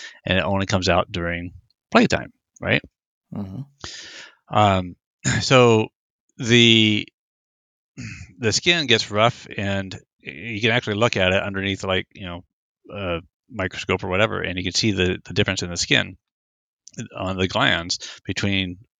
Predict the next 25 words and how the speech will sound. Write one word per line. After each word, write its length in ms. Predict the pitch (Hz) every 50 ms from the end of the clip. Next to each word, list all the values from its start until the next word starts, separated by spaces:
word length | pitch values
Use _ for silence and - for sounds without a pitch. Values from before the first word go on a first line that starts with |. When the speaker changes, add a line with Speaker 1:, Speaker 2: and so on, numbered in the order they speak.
| _
Speaker 1:
the 500 | 247 - - 92 92 87 87 82 87 -
intact 440 | 104 95 90 - 90 85 85 - -
and 120 | 90 87 85
the 60 | 82
not 300 | 87 101 107 107 - 85
intact. 360 | 87 85 - 85 82 - - -
And 80 | 90
there's, 280 | 87 85 82 - - -
you 80 | 101 92
know, 180 | 82 82 101 - - _ _ _ _ - - - - - - _ _ -
a 100 | 95 87 - _ _ _ _ 120 110
big 180 | 117 104 101 95
degree 320 | 104 95 101 95 90 90
of 80 | 87 87
difference. 400 | 104 95 - 90 87 - - 92
Uh, 120 | 85 85 - -
you 100 | 95 87
know, 80 | 85
the 80 | 85 82
skin 220 | - - 98 90
is 100 | 87 82 -
smooth 460 | - - 98 95 95 92 90 92 - - - - - - - - _ -
and 200 | - 92 92 - -
moist 560 | 87 107 147 135 98 101 104 - - - - - _ -
versus 680 | 92 90 - - 90 87 85 82 - - - - -